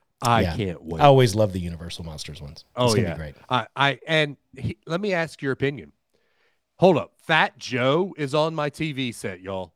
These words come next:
Speaker 2: Who?
Speaker 1: Lean Back. Lean
Speaker 2: Oh,
Speaker 1: Back.
Speaker 2: okay. I don't know who that was.
Speaker 1: Uh,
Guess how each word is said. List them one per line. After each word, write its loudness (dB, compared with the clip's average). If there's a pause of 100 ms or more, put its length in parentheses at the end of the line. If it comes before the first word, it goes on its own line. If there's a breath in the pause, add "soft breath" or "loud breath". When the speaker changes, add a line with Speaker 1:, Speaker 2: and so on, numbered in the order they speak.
(240)
Speaker 2:
Who? -2 (1300)
Speaker 1:
Lean -2
Back. -6 (380)
Lean -4
Speaker 2:
Oh, 0
Speaker 1:
Back. -4
Speaker 2:
okay. -12
I -8
don't -8
know -14
who -10
that -12
was. -18 (600)
Speaker 1:
Uh, -10